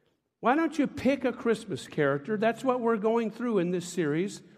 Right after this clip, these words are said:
We're going through some Christmas characters. That's what Christmas Eve will be all about, a whole bunch of Christmas characters.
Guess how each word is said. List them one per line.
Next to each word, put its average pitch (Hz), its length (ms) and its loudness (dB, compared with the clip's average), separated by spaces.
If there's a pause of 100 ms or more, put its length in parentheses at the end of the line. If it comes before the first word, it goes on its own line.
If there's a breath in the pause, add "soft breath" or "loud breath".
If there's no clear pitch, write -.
We're 208 80 -10
going 202 240 2
through 196 180 -2
some 180 160 -6
Christmas 175 480 -6
characters. 156 720 -4 (320 loud breath)
That's 185 200 0
what 185 160 -2
Christmas 196 500 -2
Eve 196 220 2
will 165 140 0
be 156 180 2
all 151 200 4
about, 147 260 2
a 165 60 -4
whole 165 160 -2
bunch 175 240 -4
of 170 100 -10
Christmas 156 420 -6
characters. 143 720 -8